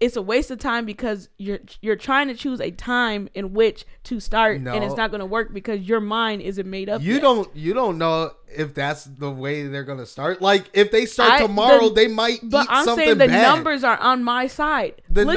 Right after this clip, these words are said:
Speaker 1: at,
Speaker 2: numbers
Speaker 1: look at gym memberships, bro. Gym memberships go skyrocket in January.
Speaker 2: That's not the U-, that's not the New Year's re-, resolution's fault. That's the
Speaker 1: That's the,
Speaker 2: person
Speaker 1: no,
Speaker 2: itself.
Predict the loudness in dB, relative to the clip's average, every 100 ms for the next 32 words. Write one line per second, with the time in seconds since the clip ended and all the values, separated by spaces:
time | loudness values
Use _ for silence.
0 | 4 4 2 -2 -2 0 2 2 0 -4
1 | -4 -4 -6 -6 -6 -8 -6 -2 -2 -4
2 | -8 -20 -20 -14 -8 -6 -4 -6 -6 -10
3 | -12 -16 -4 0 2 0 -8 0 0 2
4 | 0 0 0 -4 -6 -4 -4 -2 0 2
5 | 2 2 0 -2 -4 -6 -12 -2 -2 0
6 | -2 -2 -2 -2 -4 -2 -2 -2 -4 -4
7 | -4 -10 -6 -4 -4 -4 -6 -6 -10 -6
8 | -6 -6 -10 -12 -2 0 0 0 4 4
9 | 4 6 6 6 2 4 4